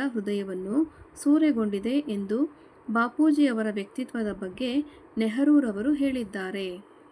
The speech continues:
ಇದು ಹೇಳಿದ್ದಾರೆ ಮಾಡಿ ಮಕ್ಕಳ, ಹೇಳಿದ್ದಾರೆ.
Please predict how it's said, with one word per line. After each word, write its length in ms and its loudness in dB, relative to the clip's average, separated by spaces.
ಇದು 180 0
ಹೇಳಿದ್ದಾರೆ 720 -4
ಮಾಡಿ 240 -6
ಮಕ್ಕಳ, 240 -10
ಹೇಳಿದ್ದಾರೆ. 1000 -2